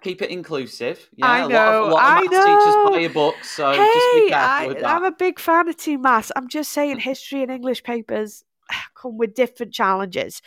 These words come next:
Speaker 2: All right, the
Speaker 1: Different
Speaker 2: ne-
Speaker 1: challenges. So diplomatic.
Speaker 2: <laughs>
Speaker 1: It's like
Speaker 2: The
Speaker 1: Joe Biden,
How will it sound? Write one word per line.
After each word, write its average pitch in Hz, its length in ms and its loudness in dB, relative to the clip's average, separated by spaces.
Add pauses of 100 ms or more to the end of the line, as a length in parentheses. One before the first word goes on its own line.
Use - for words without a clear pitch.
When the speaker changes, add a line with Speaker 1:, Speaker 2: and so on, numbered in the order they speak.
(280)
Speaker 2:
All 285 120 4
right, 220 180 4
the 254 80 -6
Speaker 1:
Different 269 200 0
Speaker 2:
ne- 180 40 -10
Speaker 1:
challenges. - 480 -14
So 151 180 -2
diplomatic. 110 920 -6
Speaker 2:
<laughs> - 100 -20
Speaker 1:
It's 381 180 2
like 269 260 6
Speaker 2:
The 285 140 2
Speaker 1:
Joe 139 140 -12
Biden, 151 320 0